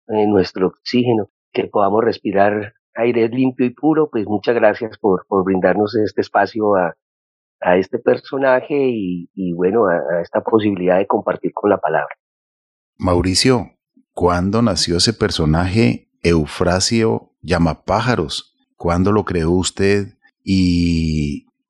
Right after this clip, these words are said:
Speaker 2: sabemos que usted está en la educación ambiental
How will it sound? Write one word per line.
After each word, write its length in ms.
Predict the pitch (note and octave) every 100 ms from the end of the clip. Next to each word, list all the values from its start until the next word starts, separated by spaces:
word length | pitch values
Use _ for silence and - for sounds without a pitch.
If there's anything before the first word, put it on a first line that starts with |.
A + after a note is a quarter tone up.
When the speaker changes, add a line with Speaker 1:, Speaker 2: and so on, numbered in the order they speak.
| -
Speaker 2:
sabemos 480 | - D#2+ E2 G2 -
que 80 |
usted 160 | F2 F#2
está 200 | E2+ F#2+
en 60 | F#2
la 60 |
educación 420 | G2 F2 D2+ E2+
ambiental 800 | F2+ G2 F2 D#2 D2 E2 F#2 A#2